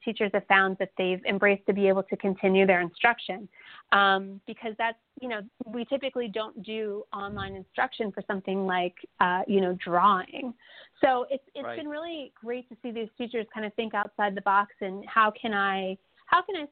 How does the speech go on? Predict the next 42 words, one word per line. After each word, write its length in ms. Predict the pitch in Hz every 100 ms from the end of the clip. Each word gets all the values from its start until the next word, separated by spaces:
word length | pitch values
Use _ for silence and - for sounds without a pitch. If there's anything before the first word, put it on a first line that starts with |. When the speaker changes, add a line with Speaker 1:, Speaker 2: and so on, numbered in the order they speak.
| -
Speaker 1:
still 180 | 269
teach 220 | 247 247 233
the 60 | 233
kids 220 | 233 214
and 80 | 208
how 160 | 226 226
can 140 | 247
I 100 | 233
meet 240 | 208 220
these 180 | 202 190 190
goals, 360 | 180 180 175 185 _ _ - - -
um, 680 | 202 202 196 196 190 196 _ _ _ _
you 100 | 226
know, 140 | 208
in, 140 | 202 208 -
in 160 | 214
a, 220 | 202 190 202 -
in 120 | 226
a 80 | 214
digital 400 | 202 202 208 202
platform. 680 | - 233 311 - 196 196 208 _ - -
Um, 280 | 214 208 208
we 140 | 233 254
have 220 | 240 233 _
some 160 | 262 240
of 80 | 254
our 160 | 220 202
science 300 | 226 220 240 _
teachers 400 | 247 - 254 247 247 -
figured 300 | 220 226 208
out 160 | 208
a 60 | 208
way 220 | 202 202
to 120 | 208 202
do 240 | 202 202
interactive 580 | - 208 190 202 - 196
labs. 520 | 190 190 220 247 240 - _ _ _ - -
Um, 600 | 196 196 196 196 196 190
some 160 | - 214
of 100 | 208
our 140 | 202
math 240 | 196 196